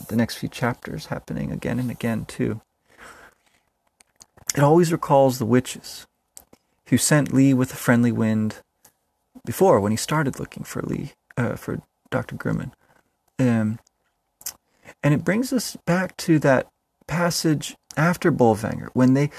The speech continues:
physically pulled the balloon, that wild idea Lyra had finally realized.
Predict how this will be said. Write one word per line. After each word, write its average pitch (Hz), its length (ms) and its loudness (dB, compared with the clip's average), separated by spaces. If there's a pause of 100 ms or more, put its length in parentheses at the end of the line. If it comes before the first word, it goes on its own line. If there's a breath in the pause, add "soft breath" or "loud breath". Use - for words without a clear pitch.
(260 loud breath)
physically 196 760 2
pulled 160 320 4
the 123 100 4
balloon, - 460 -4 (840)
that - 220 -4 (280)
wild 127 400 4
idea 110 480 -2
Lyra 110 440 -2
had 131 320 -10 (480)
finally 110 360 -4
realized. 120 760 -6